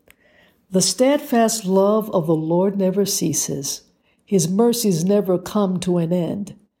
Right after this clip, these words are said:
They are new every morning, new every morning. Great is thy faithfulness, O Lord. Great is thy faithfulness. So glad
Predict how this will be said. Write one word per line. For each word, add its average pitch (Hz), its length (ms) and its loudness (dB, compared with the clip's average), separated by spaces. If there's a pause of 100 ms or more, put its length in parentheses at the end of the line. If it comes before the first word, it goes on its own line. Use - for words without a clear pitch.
(320)
They 185 220 2
are 180 160 0
new 220 340 2
every 180 300 2
morning, 214 840 0
new 202 280 2
every 185 280 2
morning. 185 680 -2 (540)
Great 190 360 2
is 214 220 2
thy 160 220 2
faithfulness, 214 840 0
O 185 80 -2
Lord. 160 640 -6 (640)
Great 185 400 2
is 180 320 2
thy 165 240 2
faithfulness. 147 1120 -4 (1160)
So - 420 2
glad 151 600 -2